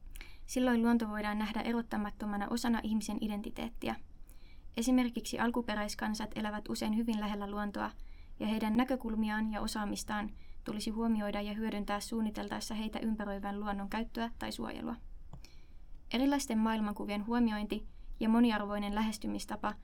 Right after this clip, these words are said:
takaavat luultavasti parhaan onnistumisen luonnonsuojelussa ja luontokadon pysäyttämisessä, sillä eri tavalla ajattelevia ihmisiä tarvitaan mukaan luonnontilan parantamiseen. Y K:n alaisuudessa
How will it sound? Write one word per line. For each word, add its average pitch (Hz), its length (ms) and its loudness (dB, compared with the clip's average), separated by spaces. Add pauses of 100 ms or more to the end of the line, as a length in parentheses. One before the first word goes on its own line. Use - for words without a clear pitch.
(280)
takaavat 214 420 0
luultavasti 220 520 2
parhaan 220 500 0
onnistumisen 208 600 -2
luonnonsuojelussa 208 840 -2
ja 208 100 -4
luontokadon 214 540 -2
pysäyttämisessä, 220 800 -2 (540)
sillä 220 220 -2
eri 226 180 0
tavalla 214 280 0
ajattelevia 208 600 -2
ihmisiä 240 440 2
tarvitaan 208 440 -2
mukaan 208 340 -2
luonnontilan 220 540 -2
parantamiseen. - 720 -6 (1600)
Y 285 120 6
K:n 233 320 4
alaisuudessa 214 720 -2